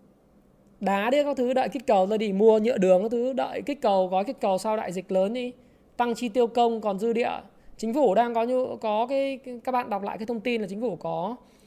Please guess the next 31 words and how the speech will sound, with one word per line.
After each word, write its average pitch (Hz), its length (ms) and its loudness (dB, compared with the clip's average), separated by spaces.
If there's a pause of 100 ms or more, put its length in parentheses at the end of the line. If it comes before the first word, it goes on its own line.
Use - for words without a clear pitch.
(180)
cái 262 100 -2
chủ 220 160 -2
trương 226 320 2
của 180 80 -6
Quốc 254 160 -4
hội 202 240 0
sao 208 220 -2
ấy. 226 100 -6 (500)
Tôi 214 160 -2
nhớ 202 140 0
không 226 140 0
lầm 175 280 0
là, 165 280 -10 (180)
là 170 200 -10
sẽ 220 420 -6 (560)
vay 202 340 -2
thêm 220 200 0
nước 247 100 -2
ngoài 202 240 -2
bảy 170 160 -2
mươi 147 60 -2
lăm 202 200 -4
tỷ 160 240 -2
đô 185 160 2
la 202 240 0
trong 196 180 -4
vòng 175 200 -4
bao 190 100 -2
nhiêu 202 100 -4
năm 208 200 -2
đấy. 247 120 -2